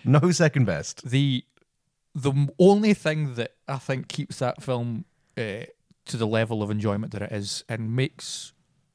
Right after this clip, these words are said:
Speaker 2: uh, it something adults can enjoy with
Speaker 1: Mm-hmm.
Speaker 2: kids is Ryan Reynolds.
Speaker 1: Yeah.
Speaker 2: 'Cause without Ryan Reynolds, there's not a whole lot else in that movie to grasp onto and enjoy.
Speaker 1: Yeah.
Speaker 2: The kids, obviously, they can enjoy the, the,
Speaker 1: Some
Speaker 2: the Pokemon stuff. And the po-, in
Speaker 1: Pokemon.
Speaker 2: fact, in fact,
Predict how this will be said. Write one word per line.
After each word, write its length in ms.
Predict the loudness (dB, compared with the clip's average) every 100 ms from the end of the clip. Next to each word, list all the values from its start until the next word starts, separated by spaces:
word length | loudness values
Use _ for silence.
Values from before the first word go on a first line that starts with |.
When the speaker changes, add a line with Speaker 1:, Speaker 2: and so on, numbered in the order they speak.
| -8
Speaker 2:
uh, 260 | -6 -6 -8
it 140 | -10 -4
something 360 | -2 -2 -2
adults 580 | -4 -2 -2 -2 -12 -14
can 340 | -8 -8 -8 -10
enjoy 220 | -8 0 0
with 100 | 0
Speaker 1:
Mm-hmm. 80 | -4
Speaker 2:
kids 300 | -6 -6 -12 -16 _ _
is 160 | -4 -2
Ryan 220 | 0 0
Reynolds. 420 | -2 -4 -8 -8
Speaker 1:
Yeah. 200 | -6 -6 -8 -18 -8
Speaker 2:
'Cause 160 | -4 0
without 320 | 4 4 4
Ryan 280 | 4 6 6
Reynolds, 540 | 4 4 -2 -6 -10 -14 -20 _ _ _ _ -6
there's 340 | -6 -6 -8
not 320 | -4 2 4 4
a 80 | 2
whole 240 | 4 4
lot 200 | 4 4
else 240 | 2 0
in 60 | 0
that 160 | 0 2
movie 220 | 2 2
to 120 | -2 -6 -6
grasp 400 | 0 0 0 -2
onto 300 | -4 -2 -4
and 80 | -4
enjoy. 220 | -4 -4
Speaker 1:
Yeah. 60 | -2
Speaker 2:
The 80 | -2
kids, 260 | 2 2 4
obviously, 400 | 4 4 0 0
they 160 | -2
can 140 | -2 -4
enjoy 480 | -2 0 0 -2
the, 340 | -4 -6 -8 -10 -16 _ _ _
the, 60 | -8
Speaker 1:
Some 140 | -6 -8 _ -14
Speaker 2:
the 80 | -8
Pokemon 420 | -4 -2 0 -2
stuff. 200 | -2 -4 2
And 120 | 2
the 40 | 2
po-, 80 |
in 60 | 2
Speaker 1:
Pokemon. 300 | 4 4 4
Speaker 2:
fact, 280 | 2 -4 -4
in 100 | -2
fact, 220 | 0 -2